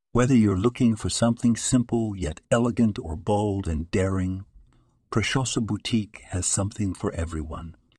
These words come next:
We are constantly updating our collections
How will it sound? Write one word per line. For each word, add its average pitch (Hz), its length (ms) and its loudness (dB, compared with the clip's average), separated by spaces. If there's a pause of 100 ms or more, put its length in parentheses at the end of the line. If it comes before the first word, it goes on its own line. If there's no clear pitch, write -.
(280)
We 123 160 6
are 104 100 2
constantly 98 880 -2
updating 87 680 -2
our 90 200 -4
collections 80 880 -8